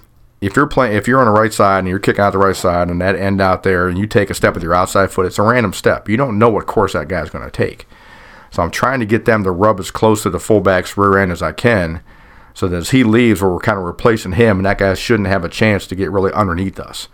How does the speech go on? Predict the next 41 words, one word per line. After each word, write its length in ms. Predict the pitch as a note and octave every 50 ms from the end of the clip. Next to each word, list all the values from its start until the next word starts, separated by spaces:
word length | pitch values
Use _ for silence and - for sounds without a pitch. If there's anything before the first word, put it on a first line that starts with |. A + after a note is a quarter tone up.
| - - - - - - - - - - - - - - -
And 440 | - F#2+ F2+ F2+ F2 F2 F2 F2 F2 -
so 200 | - A2+ G#2+ G#2
it's 140 | G2+ - F#2+
an 60 | F#2
important 440 | E2+ - - C3 A#2+ F#2+ E2+ F#2+ -
thing. 320 | - C3+ B2+ F2+ - E2
And 80 | F2+ F2
like 140 | F2+ F#2+ E2+
I 20 |
said, 180 | G2 F#2+ E2 D#2
Brock 320 | G2 G2+ G#2 G#2 G#2+ -
is 100 | G2 F2+
really, 400 | G#2 G#2+ G2+ G#2 G2 F#2 F2 E2+ - - - - - _ _ - - _ _ _ _ - - - - - - - - -
early 220 | G#2+ A#2 C3 C3
on 140 | B2 A#2+ A#2
in 80 | A2+ G#2+
the 60 | F#2+
summer, 380 | - - A#2 A2+ A2 A2 A2 F#2+
I 120 | F#2 F#2
had 160 | G2+ G2+ F#2+
him 100 | F#2 F2+
doing 220 | F2+ F#2+ F2+ E2 D#2
that. 200 | D2+ - - - - - - - - - - - -
And 100 | - F#2
then 220 | F#2 E2+ E2 E2 E2+
Brock 260 | F2+ G2+ G#2+ G#2+ -
didn't 160 | G#2 G2 F#2+
feel 120 | G#2 G2
comfortable 360 | F2 - G#2+ G#2 G2 - F#2+ F2
doing 260 | F#2+ G#2 G#2+ G#2+ G#2
it, 80 | G2
so 120 | - - F2+
I 80 | F2
let 240 | F2 F#2+ G#2 G2 -
them 160 | - G2+ F#2+
do 120 | F#2 G2+ G2
what 100 | G2 F#2
he 60 | G2
wanted 220 | F#2 F#2 F#2 F#2
to 100 | E2+ F#2
do. 480 | E2+ F2+ A2+ B2+ A2+ F#2+ F2+ F2+ F2+ E2+